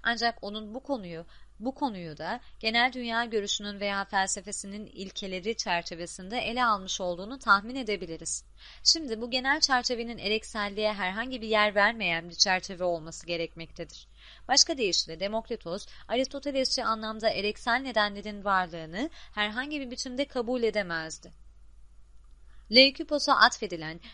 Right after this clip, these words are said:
ve daha önce bir iki kez zikrettiğimiz ünlü cümle herhalde bu yönde yorumlanmalıdır. "Hiçbir şey rastlantıyla meydana gelmez.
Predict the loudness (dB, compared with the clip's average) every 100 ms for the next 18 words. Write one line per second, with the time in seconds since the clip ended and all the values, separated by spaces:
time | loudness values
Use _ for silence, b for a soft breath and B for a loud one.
0 | 0 2 2 2 0 -2 -2 -4 -4 -8
1 | -8 -4 -2 -2 -4 -6 -6 -6 -8 -10
2 | -4 -4 -4 -6 -6 -6 -8 2 4 4
3 | B B 6 8 6 4 4 0 2 2
4 | 2 0 -2 -2 -4 -6 -6 -8 -10 -12
5 | -16 -18 b b b -6 -4 0 4 4
6 | 4 2 0 2 2 0 0 -4 -4 -4
7 | 0 0 0 0 0 0 -4 -10 -12